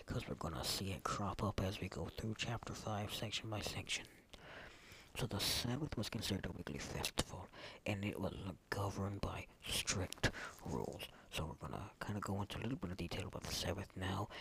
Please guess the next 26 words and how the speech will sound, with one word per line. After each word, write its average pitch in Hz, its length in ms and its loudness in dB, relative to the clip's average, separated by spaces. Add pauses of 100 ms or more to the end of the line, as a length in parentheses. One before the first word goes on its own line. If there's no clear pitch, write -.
(160)
but 92 100 -4
when - 80 -4
we - 80 -4
get - 140 -2
all 101 280 4
done, 95 240 2
we're 85 80 -2
gonna 80 180 -4
go 90 220 4
into - 180 0
greater - 460 -2 (320)
detail 98 560 0 (240)
than 95 400 -2 (480)
this. - 580 2 (1700)
So 101 180 4
Jesus 123 380 2
broke - 400 0
one 104 100 6
of 107 80 2
the 101 60 2
rabbinic 95 500 0
rules 87 240 0
governing 98 260 2
the 98 60 0 (120)
day - 320 -2 (440)
by - 240 2